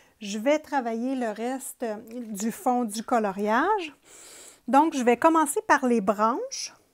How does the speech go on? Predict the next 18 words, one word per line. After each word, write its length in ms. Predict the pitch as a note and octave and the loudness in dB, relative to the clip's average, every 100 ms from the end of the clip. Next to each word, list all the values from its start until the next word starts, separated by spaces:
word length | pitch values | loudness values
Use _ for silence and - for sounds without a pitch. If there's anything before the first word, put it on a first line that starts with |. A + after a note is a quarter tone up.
| _ - _ _ _ _ | _ -20 _ _ _ _
Donc, 200 | A3 G#3+ | -4 -2
je 80 | A3 | -4
vais 60 | |
faire 200 | G3+ C4 | -2 0
les 300 | D4+ C4 F#3+ | 2 0 2
arbres. 600 | A3+ A#3 D#4 D4+ C4 C#4+ D4 - - - _ - | 4 4 2 -2 -2 -2 -6 -16 -20 -20 _ 0
Euh, 720 | A3 A3 A3 G#3+ A3 G#3+ G#3+ G3 _ _ _ _ _ _ _ - | 2 2 0 -2 -4 -4 -8 -12 _ _ _ _ _ _ _ -14
je 120 | A3 | -4
vais 100 | A#3 | 0
utiliser 400 | A#3+ A#3+ A#3 A3+ | 0 0 -2 -2
pour 240 | C#4+ B3 - | -2 -4 -4
ça 320 | - C#4 C#4 | 0 2 2
mon 240 | A#3+ A#3+ A3 | 2 0 2
brun 240 | A3 D4 | 2 2
le 140 | D4+ | 2
plus 220 | B3 A#3+ A#3+ | 0 -2 -4
foncé, 500 | B3+ G#3 G3 C#4 C#4+ | -4 -6 -6 -6 -4
donc 300 | A3+ A#3 | -4 -4